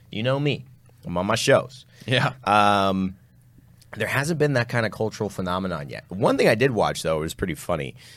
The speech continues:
Speaker 1: is, uh, The Handmaid's Tale. You heard of that?
Speaker 2: Okay. I've heard of it.
Speaker 1: Okay.
Speaker 2: Rings a bell.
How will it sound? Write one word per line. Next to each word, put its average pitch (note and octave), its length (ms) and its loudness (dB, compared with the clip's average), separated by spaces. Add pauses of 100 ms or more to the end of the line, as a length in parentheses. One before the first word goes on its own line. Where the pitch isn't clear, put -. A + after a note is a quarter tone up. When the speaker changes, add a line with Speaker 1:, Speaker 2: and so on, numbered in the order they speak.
(140)
Speaker 1:
is, E2+ 280 -2
uh, D#2 320 2
The D#2 120 -4
Handmaid's G2+ 680 -2
Tale. - 360 -14 (200)
You A2+ 120 -2
heard D#3 120 2
of E3+ 60 2
that? F3+ 260 0
Speaker 2:
Okay. F#2+ 220 -4
I've F#2 140 -6
heard D3 320 0
of E2 80 -10
it. C#2+ 120 -14 (200)
Speaker 1:
Okay. F#2+ 100 0
Speaker 2:
Rings F#2+ 160 2
a A#2+ 60 -2
bell. F#2+ 200 0